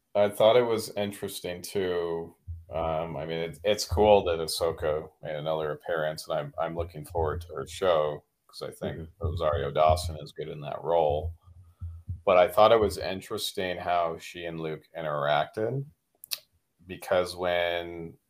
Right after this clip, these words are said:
Speaker 1: the Mandalorian first arrives on that planet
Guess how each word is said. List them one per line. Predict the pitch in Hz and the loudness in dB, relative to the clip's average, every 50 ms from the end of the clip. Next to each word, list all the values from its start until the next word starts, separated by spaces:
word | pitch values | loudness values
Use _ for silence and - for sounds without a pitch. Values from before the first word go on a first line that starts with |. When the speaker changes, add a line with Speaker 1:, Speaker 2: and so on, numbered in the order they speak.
| _ _ _ _ _ _ _ _ _ _ _ _ _ - | _ _ _ _ _ _ _ _ _ _ _ _ _ -14
Speaker 1:
the | 85 | -6
Mandalorian | 87 92 92 92 98 101 98 95 95 95 98 98 95 95 92 90 | -2 0 2 2 2 2 4 4 6 6 4 4 2 0 -4 -6
first | - - - 95 90 90 - - | -8 -4 -2 -2 -2 -2 -2 -2
arrives | 107 95 92 90 82 82 82 82 82 82 82 82 - - - | 0 4 6 6 6 6 6 4 2 0 -4 -4 -8 -10 -6
on | 82 80 78 76 | -6 -6 -6 -4
that | 69 64 - - | -6 -6 -6 -8
planet | - - - 104 113 110 95 78 73 73 82 - | -8 -2 0 0 2 2 0 0 -2 -4 -4 -8